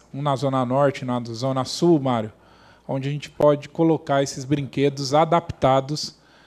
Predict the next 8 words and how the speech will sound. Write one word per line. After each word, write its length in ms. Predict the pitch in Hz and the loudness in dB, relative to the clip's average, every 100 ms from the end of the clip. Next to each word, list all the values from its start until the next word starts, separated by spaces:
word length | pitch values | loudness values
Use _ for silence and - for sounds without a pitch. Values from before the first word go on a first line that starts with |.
| _ _ _ - | _ _ _ -2
para 300 | 135 135 135 | 2 4 2
as 100 | 139 | 0
pessoas 1000 | - 151 - 143 135 147 151 143 - - _ _ - | 0 0 0 -2 2 2 0 -2 -8 -14 _ _ -2
cadeirantes 720 | 151 147 151 131 143 156 - | 2 4 4 4 2 -2 -8
que 140 | - | -10
querem 560 | 185 156 147 147 160 156 - | -6 0 2 0 -4 -10 -6
ter 120 | 156 | 0
atividades 1040 | 147 143 147 151 127 123 131 139 139 - | 0 0 -2 -2 0 2 2 0 -8 -14